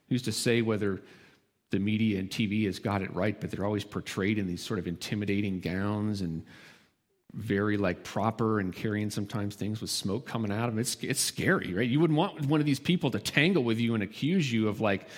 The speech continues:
not being aligned with the precise law. There was no mission of the people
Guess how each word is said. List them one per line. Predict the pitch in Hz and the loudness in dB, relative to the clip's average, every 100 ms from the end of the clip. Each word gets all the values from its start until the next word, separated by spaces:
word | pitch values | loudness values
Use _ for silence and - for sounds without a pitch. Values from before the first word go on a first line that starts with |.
| - - - - | -16 -18 -10 -2
not | 98 131 143 | 0 0 2
being | 135 143 | 4 4
aligned | 113 98 131 143 120 | 2 0 0 2 2
with | 110 98 | 0 -4
the | |
precise | - - 113 - 135 131 - - 95 | -6 -6 -4 0 2 0 -2 -12 -8
law. | 92 110 131 92 - - - _ - _ _ - | -6 -4 -4 -4 -8 -18 -20 _ -20 _ _ 0
There | 135 | 2
was | 151 131 | 2 0
no | 120 127 127 107 - - - _ _ - - - - - - - | 0 2 2 0 -6 -20 -20 _ _ -10 -10 -10 -16 -20 -16 -6
mission | 104 101 113 175 - 110 101 113 | 0 2 4 4 4 2 0 -2
of | 117 110 | -2 -2
the | 98 | -4
people | - 151 - 92 92 - | -2 -2 0 0 -2 -8